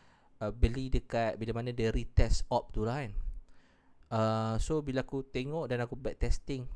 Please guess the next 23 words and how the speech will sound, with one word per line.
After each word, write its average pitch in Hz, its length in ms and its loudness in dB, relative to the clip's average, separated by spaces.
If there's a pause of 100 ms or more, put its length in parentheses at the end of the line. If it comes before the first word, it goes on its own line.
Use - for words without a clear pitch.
(100)
style, 120 640 -2 (240)
uh, 110 240 -8
Cas-, - 320 12
Casper 120 480 -2
ni 120 320 -10
yang 110 80 -10
ajar 117 320 -6
ni, 175 160 -10 (560)
aku - 160 -10
dapati 135 480 -6
dekat - 240 -10
S 120 240 -4
C 127 60 -12
P 131 180 -10
O 185 240 -10
actually 170 560 -10 (400)
is - 160 6
quite - 240 -2
nice 123 240 -4
lah, 120 160 2 (160)
is - 80 -8
quite - 240 -4
nice. 104 320 -2